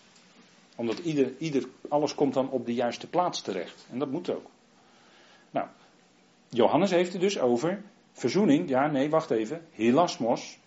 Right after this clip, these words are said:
bescherming. En met de notitie van bedekking mag je erbij denken, maar het gaat om bescherming. En dan heeft hij het over uit God geboren. Hè? Dat is ook weer die wedergeboorte. Één Johannes drie, vers negen. Heeft hij het over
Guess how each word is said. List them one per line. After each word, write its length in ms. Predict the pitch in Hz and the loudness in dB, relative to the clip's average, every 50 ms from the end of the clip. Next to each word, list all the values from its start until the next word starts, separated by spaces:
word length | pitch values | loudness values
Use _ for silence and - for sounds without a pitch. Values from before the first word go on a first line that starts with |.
| _ - 95 - | _ -20 -16 -4
bescherming. 640 | - 123 123 - - 220 240 233 202 143 101 - - - - _ _ _ _ - - - - - - _ _ - - | 2 2 4 4 4 0 -2 0 -2 -2 -4 -6 -10 -16 -20 _ _ _ _ -20 -20 -20 -20 -20 -20 _ _ -20 -10
En 300 | - 104 95 92 92 - - - _ _ | -8 -6 -6 -6 -8 -14 -20 -20 _ _
met 240 | - - - 95 92 | -20 -16 -12 -12 -10
de 60 | 95 | -8
notitie 460 | 95 95 92 90 - 127 123 - 107 95 | -8 -8 -6 -4 -4 -6 -4 -4 -6 -6
van 140 | 90 82 | -6 -6
bedekking 520 | 82 90 95 117 123 - 147 151 156 151 - | -6 -2 -2 -2 -2 -2 -4 -6 -6 -8 -8
mag 180 | 95 90 82 | -10 -10 -10
je 60 | 87 87 | -10 -10
erbij 280 | 87 90 92 104 123 | -8 -6 -4 -4 -4
denken, 300 | 123 123 123 127 127 139 | -4 -6 -8 -8 -8 -8
maar 100 | 117 87 | -8 -8
het 100 | 85 - | -8 -8
gaat 240 | - 123 151 180 185 | -6 -4 -4 -4 -4
om 120 | 180 165 | -6 -8
bescherming. 420 | 156 147 - - 156 117 90 - - - _ _ _ _ _ _ _ _ _ _ _ - _ _ _ _ _ - - - - - - - - - _ _ | -6 -6 -4 -4 -4 -4 -4 -10 -16 -20 _ _ _ _ _ _ _ _ _ _ _ -20 _ _ _ _ _ -20 -20 -20 -20 -20 -20 -20 -20 -20 _ _
En 380 | - 143 131 123 110 98 - - - - _ - | 2 4 4 4 4 0 -2 -8 -18 -20 _ -2
dan 200 | 117 123 120 120 | 0 2 2 4
heeft 180 | 120 113 - | 2 0 0
hij 100 | - 107 | -4 -8
het 100 | 104 - | -6 0
over 340 | 117 113 110 95 104 104 - - - | 2 2 2 2 0 -2 -4 -2 -2
uit 220 | 131 110 104 101 | 0 0 0 0
God 260 | - - 143 120 - | 0 0 0 0 0
geboren. 500 | - - - 92 95 113 131 151 196 190 | -4 -10 -8 -4 -2 0 0 0 0 -2
Hè? 200 | 151 127 185 214 | -4 -6 -6 -6
Dat 140 | 180 117 - | -8 -8 -8
is 120 | 92 90 | -6 -6
ook 140 | 110 104 - | -6 -6 -6
weer 160 | - 98 92 | -6 -6 -6
die 120 | 90 90 87 | -6 -6 -4
wedergeboorte. 800 | 95 95 104 110 139 131 147 143 147 151 151 156 151 - 185 214 220 - - | -2 -2 0 0 -2 -4 -4 -4 -2 -2 -2 -2 -4 -6 -12 -12 -12 -14 -8
Één 140 | 127 113 101 | -6 -6 -4
Johannes 340 | 92 87 90 90 90 90 90 | -4 -6 -6 -8 -8 -8 -6
drie, 280 | 98 101 107 139 160 | -6 -4 -4 -4 -6
vers 180 | 156 117 87 - | -6 -8 -8 -6
negen. 420 | 104 101 101 110 117 131 175 220 - - _ _ _ - - - - - - _ - | -6 -6 -6 -8 -8 -10 -12 -14 -14 -16 _ _ _ -20 -20 -20 -20 -20 -20 _ 0
Heeft 200 | 113 107 107 - | 0 0 0 0
hij 80 | 101 | -2
het 100 | 95 104 | 2 2
over 260 | 101 101 98 95 92 | 2 2 2 0 -4